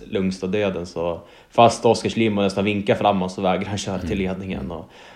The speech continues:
Speaker 1: han hade ju full kontroll på det hela vägen och vann ju åkande. Så han såg ju ruskigt läcker ut. Alltså, det var, ja, det var kul att se.
Speaker 2: Ja, vilket intryck. Alltså, det är, nej, häftigt. Häft-, häftig häst,
Speaker 1: Mm.
Speaker 2: måste jag säga.
Speaker 1: Och en rätt bra årsdebut kändes som också. Han vann ju med krafter kvar.
Speaker 2: Mm.
Speaker 1: Och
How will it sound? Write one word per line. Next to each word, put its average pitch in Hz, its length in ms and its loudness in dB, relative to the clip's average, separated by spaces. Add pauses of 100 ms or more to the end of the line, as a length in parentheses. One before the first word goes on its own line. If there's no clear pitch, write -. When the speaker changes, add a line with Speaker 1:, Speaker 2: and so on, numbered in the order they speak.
(160)
Speaker 1:
han 98 140 0
hade 101 180 2
ju 98 80 0
full 95 260 -2
kontroll 92 300 -4
på - 60 -8
det 90 80 -4
hela 90 160 -2
vägen 90 340 0
och 90 60 -6
vann 90 180 -2
ju 90 60 -4
åkande. 87 540 -6
Så 80 220 -8
han 92 120 -2
såg 95 280 -2
ju 85 180 -2
ruskigt 98 420 -8
läcker 95 280 -6
ut. - 200 -10
Alltså, - 220 -12
det 95 100 -8
var, 90 320 -4 (140)
ja, 90 100 -2
det 92 80 0
var 92 80 0
kul 95 180 -6
att 92 60 -4
se. 92 100 -8 (140)
Speaker 2:
Ja, 87 200 4
vilket 78 240 -4
intryck. 73 460 -8
Alltså, 76 280 -18
det 78 100 -14
är, 76 180 -16 (200)
nej, 80 220 0 (120)
häftigt. - 640 -12
Häft-, - 220 -14 (120)
häftig 90 360 -4
häst, 95 200 -6
Speaker 1:
Mm. 92 120 -4
Speaker 2:
måste 90 180 -8
jag - 60 -20
säga. - 160 -18 (760)
Speaker 1:
Och 98 160 4
en 95 320 0 (120)
rätt 101 220 0
bra 107 160 4
årsdebut 104 360 0
kändes 95 240 -2
som 104 80 -6
också. 92 260 -4
Han 87 320 -6
vann 90 200 -4
ju 90 60 -10
med 92 140 -6
krafter 92 280 -2
kvar. 90 320 0
Speaker 2:
Mm. 87 140 2
Speaker 1:
Och 73 80 -2